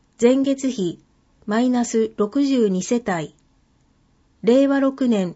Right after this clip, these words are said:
十二月一日現在。令和二年、国勢調査に基づく推計人口、世帯数を紹介。市役所代表電話、あじさいコール。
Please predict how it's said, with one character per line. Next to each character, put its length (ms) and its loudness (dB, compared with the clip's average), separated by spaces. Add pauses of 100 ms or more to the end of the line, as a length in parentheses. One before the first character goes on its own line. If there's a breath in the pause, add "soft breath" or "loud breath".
十 240 0
二 120 2
月 260 -4 (180)
一 80 -2
日 260 -4
現 260 0
在。 340 -8 (840)
令 260 4
和 140 0
二 120 0
年、 320 -2 (280)
国 200 -2
勢 300 0
調 240 0
査 140 -2
に 120 -2
基 20 -2
づ 400 -6
く 260 -8 (260)
推 300 -4
計 240 2
人 260 -2
口、 480 -4
世 260 -6
帯 180 0
数 260 -4
を 120 -4
紹 320 -6
介。 320 -10 (1800)
市 180 -4
役 220 0
所 200 -2
代 220 2
表 320 0
電 280 2
話、 240 -6 (220)
あ 140 -2
じ 120 -6
さ 180 -2
い 100 -2
コ 280 2
ー 60 0
ル。 220 -6